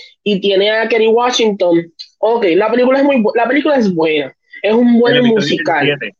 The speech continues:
Speaker 2: ¿oíste, Ángel?
Speaker 1: El ep-,
Speaker 2: Porque
Speaker 1: ah, el episodio
Speaker 2: ayer
Speaker 1: fue
Speaker 2: estaba buscando eso, estaba, me quedé con la duda adentro.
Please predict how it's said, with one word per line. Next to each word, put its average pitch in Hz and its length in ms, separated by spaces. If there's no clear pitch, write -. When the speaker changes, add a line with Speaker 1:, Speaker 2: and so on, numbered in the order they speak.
Speaker 2:
¿oíste, 143 200
Ángel? 110 340
Speaker 1:
El 175 100
ep-, 180 40
Speaker 2:
Porque 202 140
Speaker 1:
ah, 220 80
el 214 60
episodio 196 320
Speaker 2:
ayer 220 260
Speaker 1:
fue 220 160
Speaker 2:
estaba 113 220
buscando 123 400
eso, 107 180
estaba, 107 420
me 107 120
quedé 101 160
con 117 120
la 117 80
duda 117 200
adentro. 107 380